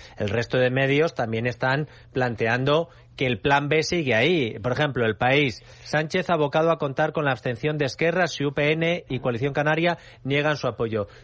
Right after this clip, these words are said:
¿Tú crees que esto facilita, por ejemplo, el que Ciudadanos se quitara un poco,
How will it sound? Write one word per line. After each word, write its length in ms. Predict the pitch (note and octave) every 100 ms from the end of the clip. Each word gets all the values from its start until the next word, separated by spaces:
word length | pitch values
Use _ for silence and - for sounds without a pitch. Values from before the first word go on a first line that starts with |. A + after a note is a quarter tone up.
| -
¿Tú 160 | E3+
crees 300 | F#3 A#3 A3
que 220 | - F3+ G3
esto 440 | G3 - F#3 E3 - - -
facilita, 720 | - E3+ D#3 D3+ D3+ F#3 F3+
por 140 | E3+ E3
ejemplo, 480 | E3+ E3+ F3 E3
el 120 | D#3+ C#3+
que 200 | D#3+ D3
Ciudadanos 680 | - C#3+ C3+ D#3 E3 E3
se 140 | - D3
quitara 320 | C#3 D#3+ E3
un 120 | D3+
poco, 520 | E3 E3 E3 D#3 D3